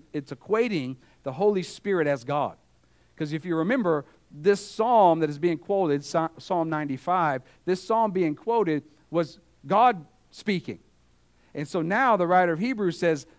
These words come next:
"The Holy Spirit has said." So he's equating the Holy Spirit as God. Okay, so that's important. The second thing that this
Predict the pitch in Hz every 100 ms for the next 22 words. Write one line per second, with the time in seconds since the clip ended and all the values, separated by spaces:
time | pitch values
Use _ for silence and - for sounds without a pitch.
0 | _ 180 185 208 175 175 - 285 254 165
1 | 151 - 165 113 - _ _ _ _ _
2 | - 175 185 165 - 240 262 220 165 147
3 | _ _ - 156 208 196 180 - 226 214
4 | 190 170 180 147 139 160 123 - _ _
5 | _ _ 175 170 180 202 202 226 - 202
6 | 127 120 240 254 247 202 196 175 165 175
7 | 160